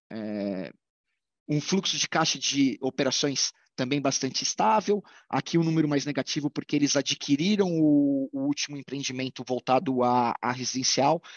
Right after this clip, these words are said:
Então, isso aqui é um caixa que eles fazem, investem, e quando precisam ali comprar ou vender, você enche e, e, ou, ou uso caixa em função ali das aquisições, mas os números em termos de,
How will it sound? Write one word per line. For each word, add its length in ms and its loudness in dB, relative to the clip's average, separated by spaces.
Então, 180 4
isso 140 4
aqui 120 -4
é 40 6
um 80 4
caixa 400 2
que 100 -4
eles 160 0
fazem, 380 2
investem, 640 2
e 80 0
quando 240 2
precisam 460 -2
ali 100 0
comprar 420 -2
ou 80 2
vender, 400 -2
você 300 0
enche 440 0
e, 340 0
e, 240 2
ou, 460 2
ou 280 -4
uso 220 -6
caixa 420 -2
em 80 -8
função 360 -4
ali 160 -2
das 180 0
aquisições, 600 -4
mas 200 2
os 120 -2
números 440 4
em 80 -2
termos 380 0
de, 400 -2